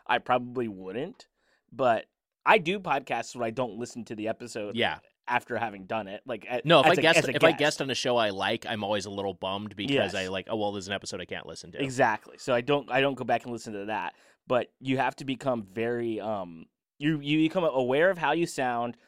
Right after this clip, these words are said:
Speaker 1: all the things that you say that are, like, I'm doing it now. Like, <laughs> like, like the, uh, the, just the vocal,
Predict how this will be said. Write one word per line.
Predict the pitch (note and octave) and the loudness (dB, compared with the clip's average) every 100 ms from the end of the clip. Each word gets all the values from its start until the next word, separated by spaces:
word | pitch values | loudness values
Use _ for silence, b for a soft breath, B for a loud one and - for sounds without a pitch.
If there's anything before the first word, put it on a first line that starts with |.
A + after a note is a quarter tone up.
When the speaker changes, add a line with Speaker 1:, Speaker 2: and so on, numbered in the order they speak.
| b | b
Speaker 1:
all | - B2+ | 0 2
the | C#3+ C#3+ | 2 -2
things | C#3+ C#3+ C3 | -2 -2 -2
that | C3 | -6
you | B2 | -8
say | A#2 - B2 A#2+ A#2 A2+ - _ _ _ _ _ | -8 -4 -2 0 -2 -4 -12 _ _ _ _ _
that | B2 B2 G2 _ _ _ - | -2 0 0 _ _ _ 0
are, | B2+ | 2
like, | A#2+ A2+ G2 - - _ _ - | 2 0 -4 -10 -20 _ _ -2
I'm | C#3+ | 2
doing | G#3 F3 | 4 4
it | B2+ | 4
now. | B2+ G#2+ | 2 0
Like, | - E3+ | 4 6
<laughs> | |
like, | F#3+ G3 F#3+ F#3+ | 8 6 4 4
like | F#3+ | 2
the, | D#3 F#3 F3 | 2 4 4
uh, | D#3+ | 4
the, | D#3 D3 - B - | 0 -2 -8 B -10
just | D#3+ E3+ | -2 0
the | D#3+ | 4
vocal, | C3 F#3 G3 F#3 | 6 6 6 2